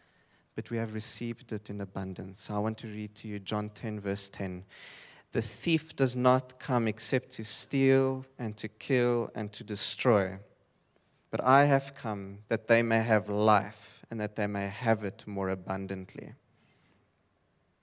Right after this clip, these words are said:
And that is why, if I were to edit the topic, I were to add the squared. Not only has he given us eternal life,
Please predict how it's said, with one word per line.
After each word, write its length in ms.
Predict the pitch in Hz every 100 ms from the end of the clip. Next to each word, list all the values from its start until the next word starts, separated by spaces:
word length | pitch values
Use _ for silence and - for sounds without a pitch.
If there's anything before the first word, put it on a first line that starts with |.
| _ _ _ _ _ _ _ _ _ _ _ _ _ _ _ _ _ _ _ _ -
And 200 | 110 101
that 520 | 123 135 131 - - -
is 180 | 123 113
why, 420 | 110 110 107 107 104 _ -
if 200 | 120 113
I 120 | 110
were 160 | 113
to 160 | 107 - -
edit 280 | 131 139 139
the 100 | 143
topic, 720 | - 127 - - - _ _ _ _ _ -
I 100 | 110
were 160 | 107
to 240 | 104 - -
add 280 | 117 104 104
the 100 | 107
squared. 580 | - - 110 104 - - - - _ _ - _
Not 200 | 123 123 -
only 280 | 165 180
has 180 | 170 156
he 60 | 147
given 280 | 139 143 139
us 160 | 131
eternal 420 | 143 - 139 131
life, 680 | 113 110 120 196 - - -